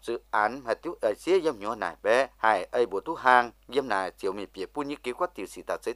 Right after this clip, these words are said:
giảm miền màn các chết pun hàng thun tiểu tình nhớ tây, tá diêm lụa, hừm, diệp lụa, tiêu ấy diêm nhớ nản bé can mình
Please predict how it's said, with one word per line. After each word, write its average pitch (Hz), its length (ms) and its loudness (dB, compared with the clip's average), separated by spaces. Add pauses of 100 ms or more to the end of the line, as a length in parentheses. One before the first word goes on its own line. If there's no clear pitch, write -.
giảm 87 180 0
miền 92 140 -12
màn 98 180 -2
các 156 200 -2
chết - 220 -4
pun 143 160 -8
hàng 95 160 -8
thun 135 160 -8
tiểu 95 220 -4
tình 85 200 -12
nhớ 98 160 -8
tây, 117 300 6 (440)
tá 175 180 8
diêm 127 280 4
lụa, 104 200 2 (280)
hừm, 139 200 -8
diệp 117 160 2
lụa, 107 240 6 (280)
tiêu 113 340 -4
ấy 110 220 0
diêm 139 140 -2
nhớ 107 120 -4
nản 92 200 -4
bé 123 100 -2
can 127 260 4
mình 104 100 -8